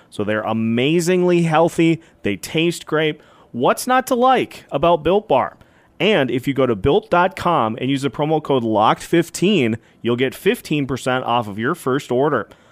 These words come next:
Again, use the promo code locked fifteen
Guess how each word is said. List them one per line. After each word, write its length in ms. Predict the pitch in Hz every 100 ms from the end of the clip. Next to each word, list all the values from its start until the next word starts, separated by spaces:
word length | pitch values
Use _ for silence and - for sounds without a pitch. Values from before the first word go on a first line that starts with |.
| _ -
Again, 400 | 110 131 160 170
use 220 | 120 113
the 80 | 113
promo 320 | - 160 165
code 300 | - 160 156 -
locked 460 | 131 120 123 185 -
fifteen 720 | - 190 190 - 208 139